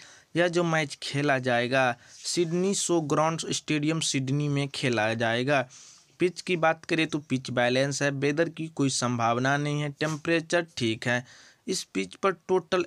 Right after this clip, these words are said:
एटीन मैच खेले जा चुके हैं, जिसमें फर्स्ट इनिंग एट मैच को विन किया है, सेकेंड इनिंग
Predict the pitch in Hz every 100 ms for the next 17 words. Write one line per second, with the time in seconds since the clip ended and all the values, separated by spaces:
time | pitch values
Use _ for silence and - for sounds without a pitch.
0 | _ 160 160 - 175 165 147 135 - -
1 | 120 139 147 156 151 160 160 160 156 143
2 | 139 156 143 - 160 160 - 160 165 -
3 | 131 135 135 156 151 - 160 165 165 151
4 | 165 165 - - - - 147 156 156 -
5 | 151 165